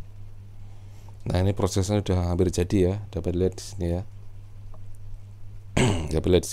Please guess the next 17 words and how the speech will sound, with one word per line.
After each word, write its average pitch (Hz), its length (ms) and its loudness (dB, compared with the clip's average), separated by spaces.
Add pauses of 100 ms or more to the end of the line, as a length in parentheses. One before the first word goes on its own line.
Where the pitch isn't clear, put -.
sini 90 120 2 (120)
ini 87 140 2 (180)
statusnya - 480 -2
created, 90 560 0
crea-, 90 320 0
created, 90 560 0
created. 85 560 -2
Oke, 98 240 -6
oke, 85 240 -2
oke. 98 240 -2 (1200)
Nah, 82 80 -2
ini 87 160 0
masih 82 560 0
berjalan 92 480 2
ya 92 80 -2
proses - 400 -2
de-, 85 160 2